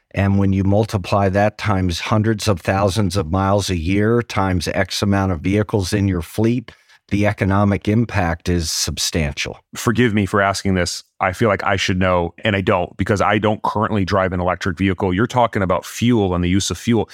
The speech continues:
Speaker 2: If you're speeding in an electric vehicle, does that also take extra charge? Do either of you know off the top of your head? I'm just curious.
Speaker 1: My assumption would be yes, but electric vehicles are not in our portfolio and will not be for some time.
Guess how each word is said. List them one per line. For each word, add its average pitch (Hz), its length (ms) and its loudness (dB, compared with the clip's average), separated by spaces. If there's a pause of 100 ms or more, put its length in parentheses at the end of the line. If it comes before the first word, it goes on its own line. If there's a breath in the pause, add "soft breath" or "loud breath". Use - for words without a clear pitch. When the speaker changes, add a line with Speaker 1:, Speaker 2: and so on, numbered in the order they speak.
(140 loud breath)
Speaker 2:
If 98 120 0
you're 117 100 2
speeding 196 460 0
in 139 100 0
an 110 80 0
electric 107 480 0
vehicle, 90 400 0
does 92 160 -2
that 110 220 2
also 107 520 2
take 110 320 -4
extra - 320 -2
charge? 104 380 0
Do 98 140 0
either 110 240 2
of 107 80 -2
you 113 80 2
know 120 260 0
off 110 140 0
the 110 80 -8
top 120 180 2
of - 20 0
your 117 100 2
head? 123 140 2
I'm 101 80 2
just 90 120 -4
curious. - 360 -2 (260)
Speaker 1:
My 151 240 2
assumption 180 600 0
would 139 220 0
be 131 100 2
yes, 120 460 2
but 113 180 2
electric 123 480 0
vehicles 120 540 2
are 104 100 2
not 107 300 2
in 101 160 2
our 107 160 4
portfolio 110 880 2
and 92 160 0
will 90 140 0
not 95 320 0
be 110 180 0
for 101 240 -4
some 98 380 0
time. 120 520 0